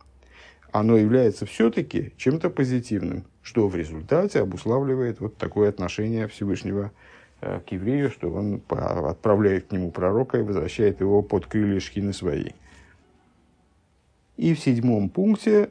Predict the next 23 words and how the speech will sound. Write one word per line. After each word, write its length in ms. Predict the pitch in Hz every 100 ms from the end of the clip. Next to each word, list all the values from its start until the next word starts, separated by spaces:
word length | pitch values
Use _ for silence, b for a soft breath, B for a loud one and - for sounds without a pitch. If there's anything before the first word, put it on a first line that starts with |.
| -
Ребе 280 | 131 135
предлагает 640 | 104 110 110 113 113 85 -
прояснить 560 | 110 110 120 101 - -
этот 260 | - -
вопрос, 500 | 110 101 151 202 202
разобраться 600 | 101 104 101 120 165 202
в 60 | 196
этом, 300 | 202 202 202 - _ b b b b b b _
э, 320 | 110 107 104 - -
осмыслив 920 | 110 113 135 160 190 185 180 147 - - _ _ _ _ _ _ _ _ _ _ _ _ _ _
понимание 640 | - 123 123 127 107 98 95
видуя 460 | 110 180 170 151
с 60 | 117
точки 300 | 143 147 117
зрения 380 | 104 117 131 120
Аллахи. 480 | 107 104 - - 90 _ _ _ _ _ _ _ _ - B B B B B
Вот 220 | 120 107
Мегифин 420 | 120 113 117 214
кама 340 | 175 170 170 139
против 480 | - 113 101 156 185
мин 240 | 156 175
гедра 320 | 143 151 143
видуй. 480 | 107 104 90 90 85